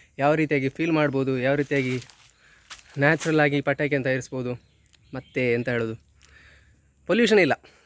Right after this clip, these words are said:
ಮಾಲಿನ್ಯ ರಹಿತವಾದ ಪಟಾಕಿಗಳನ್ನು ಹೇಗೆ ತಯಾರಿಸ್ಬೋದು ಅಂತ ನಾನು ಇವತ್ತು ತಿಳಿಸಿಕೊಡ್ಲಿಕ್ಕಿದ್ದೇನೆ. ಯಾವ ರೀತಿಯ ಪೊಲ್ಯೂಷನ್ ಇಲ್ಲ,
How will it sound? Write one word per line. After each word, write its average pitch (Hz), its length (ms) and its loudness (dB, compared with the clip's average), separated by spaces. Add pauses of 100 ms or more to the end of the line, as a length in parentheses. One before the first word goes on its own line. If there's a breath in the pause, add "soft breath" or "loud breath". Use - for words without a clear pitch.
ಮಾಲಿನ್ಯ 170 380 0
ರಹಿತವಾದ 165 360 0
ಪಟಾಕಿಗಳನ್ನು 151 540 -2
ಹೇಗೆ 143 240 0
ತಯಾರಿಸ್ಬೋದು 143 460 0
ಅಂತ 127 120 -4
ನಾನು 131 260 0
ಇವತ್ತು 127 340 -4
ತಿಳಿಸಿಕೊಡ್ಲಿಕ್ಕಿದ್ದೇನೆ. 127 800 -4 (880 soft breath)
ಯಾವ 156 220 6
ರೀತಿಯ 175 280 2
ಪೊಲ್ಯೂಷನ್ 160 380 0
ಇಲ್ಲ, 156 140 2